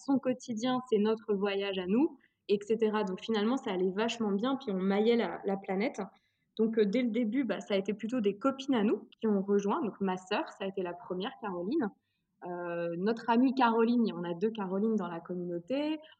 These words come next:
On a eu, voilà, Lily, Jade et cetera. Au fur et à mesure, c'est des, c'est des filles qui nous envoyaient carrément leur, heu,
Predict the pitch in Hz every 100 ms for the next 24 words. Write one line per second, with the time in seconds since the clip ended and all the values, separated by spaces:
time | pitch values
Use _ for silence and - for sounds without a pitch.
0 | _ 190 196 196 196 196 190 175 214 226
1 | 190 170 202 220 196 180 170 202 226 208
2 | 190 180 208 196 185 - 196 170 175 233
3 | - _ - 196 - 247 233 190 180 180
4 | 240 - 208 175 175 165 - 180 165 -
5 | 254 254 - 196 180 185 180 180 214 233
6 | 190 180 196 226 208 180 170 165 160